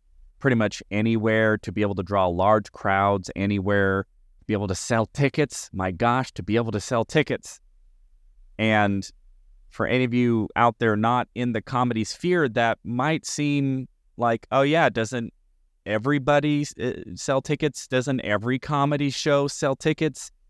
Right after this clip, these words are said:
No, no, no, they do not. One of the most fascinating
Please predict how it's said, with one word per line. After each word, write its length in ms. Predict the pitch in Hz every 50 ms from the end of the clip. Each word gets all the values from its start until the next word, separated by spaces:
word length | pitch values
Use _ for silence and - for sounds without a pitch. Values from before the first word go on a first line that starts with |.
| _ _ _ _ _
No, 840 | - 98 101 101 104 104 107 101 95 87 76 73 69 67 73 76 - _ _ _ - - - _ _ -
no, 880 | 80 82 85 87 90 92 98 101 104 104 104 104 104 104 104 104 107 - - _ _ _ - _ - - _ - - - _ -
no, 220 | 80 82 85 90
they 160 | 85 90 90
do 160 | 90 92 92 87
not. 400 | 82 73 - 50 50 - - - - - - - - - - - - - - - - -
One 220 | 95 113 123 139
of 180 | 139 113 107 101
the 120 | 117 110
most 360 | 107 107 104 101 98 - - -
fascinating 840 | - - 123 117 113 - - 110 107 104 98 101 98 98 95 92 -